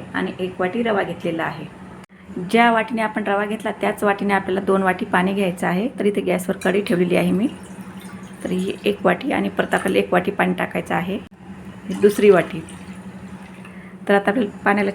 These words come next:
छानशी अशी उकळी द्यायची आहे. तर पाण्याला उकळी येते तोपर्यंत आपण ह्या अद्रकवरचे साल काढून घेऊया. तर साल काढून घेते मी, चाकूनेच काढून घेते मागच्या साईडने.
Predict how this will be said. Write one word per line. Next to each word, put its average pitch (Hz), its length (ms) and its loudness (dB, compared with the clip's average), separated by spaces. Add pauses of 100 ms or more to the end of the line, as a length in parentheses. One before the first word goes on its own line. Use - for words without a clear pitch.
छानशी 202 300 4
अशी 208 180 4
उकळी 208 300 6
द्यायची 185 320 4
आहे. 180 240 0 (1900)
तर 220 200 2
पाण्याला 214 320 4
उकळी 226 200 0
येते 240 240 0
तोपर्यंत 214 420 0
आपण 208 260 2
ह्या 220 180 2 (460)
अद्रकवरचे 190 520 0
साल 185 300 -2
काढून 180 220 -2
घेऊया. 185 340 0 (140)
तर 196 120 -6 (300)
साल 180 180 -2
काढून 196 340 0
घेते 214 260 -2
मी, 196 140 0 (1200)
चाकूनेच 190 440 0
काढून 185 240 2
घेते 170 220 -6
मागच्या 180 380 -6
साईडने. 170 380 -6